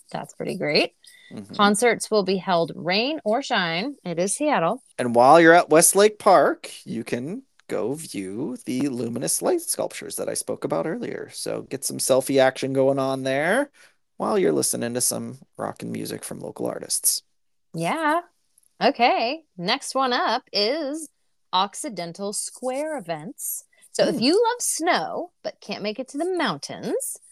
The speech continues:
Speaker 1: come to Pioneer Square for your fill of the flurries. While the flakes drift down, enjoy live music, costume characters, and s-, free sweet treats.
Speaker 2: Yum.
Speaker 1: Stop by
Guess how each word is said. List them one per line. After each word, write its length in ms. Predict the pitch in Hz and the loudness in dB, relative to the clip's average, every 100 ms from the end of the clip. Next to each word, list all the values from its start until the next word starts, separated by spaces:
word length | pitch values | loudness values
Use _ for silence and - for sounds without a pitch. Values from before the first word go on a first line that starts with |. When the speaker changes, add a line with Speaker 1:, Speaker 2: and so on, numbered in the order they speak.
| - _ _ | -20 _ _
Speaker 1:
come 140 | 196 190 | -2 0
to 60 | |
Pioneer 480 | 180 - 185 196 254 | -2 2 2 2 -2
Square 460 | 381 - 208 185 190 | -2 2 4 4 2
for 160 | - | -2
your 240 | 185 160 160 | -4 -4 -6
fill 480 | - - 190 202 - | -8 -2 0 0 -2
of 200 | 185 175 | -6 -6
the 80 | 175 | -8
flurries. 800 | - 208 220 185 175 208 285 - _ _ _ | -6 0 4 4 4 4 2 -2 _ _ _
While 160 | - 202 | 0 0
the 100 | 202 | 0
flakes 480 | - 240 330 - - | -2 0 0 -4 -10
drift 400 | - 226 233 - | -2 -2 -2 -2
down, 400 | 220 214 220 202 | 0 0 -2 -6
enjoy 340 | 180 185 170 | -6 -4 -4
live 300 | 160 170 269 | -2 -2 -2
music, 600 | 277 294 285 285 285 269 | -4 -6 -6 -6 -6 -10
costume 540 | _ 196 208 - 302 302 | _ -6 -6 -6 -10 -8
characters, 720 | 262 240 233 240 233 240 - | -8 -8 -6 -6 -6 -8 -8
and 140 | 170 | -8
s-, 480 | 151 - - - - - - | -6 -4 -4 -6 -8 -12 -8
free 180 | 254 392 | -2 -2
sweet 380 | - - 165 - | -2 -4 -6 -6
treats. 640 | - 180 - - - - - - - _ | -8 -8 -8 -10 -10 -12 -18 -20 -20 _
Speaker 2:
Yum. 160 | - 185 | -4 -2
Speaker 1:
Stop 420 | 165 - 226 - | 0 4 4 4
by 380 | 226 185 160 | 2 2 0